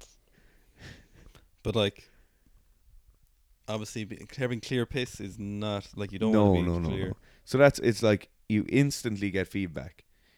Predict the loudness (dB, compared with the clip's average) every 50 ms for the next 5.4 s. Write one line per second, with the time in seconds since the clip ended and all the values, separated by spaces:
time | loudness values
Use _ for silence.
0 | _ _ _ -2 0 2 2 2 0 0 -2 -4 -4 0 2 2 4 4 4 2
1 | 2 2 2 0 -2 -4 -8 -6 -4 -6 -4 -4 -6 -8 -8 -4 -2 -2 -2 -2
2 | -2 -2 -2 -2 -4 -4 -4 -2 -2 -2 -2 -2 -2 -2 -2 -4 -6 -8 -12 _
3 | -20 -20 -20 _ _ _ _ _ _ _ _ _ _ _ _ _ _ _ _ _
4 | _ -6 -4 -4 -4 -4 -6 -6 -4 0 0 0 0 0 -2 -6 -8 -8 -10 -6
5 | -4 -2 0 0 -2 -2 -6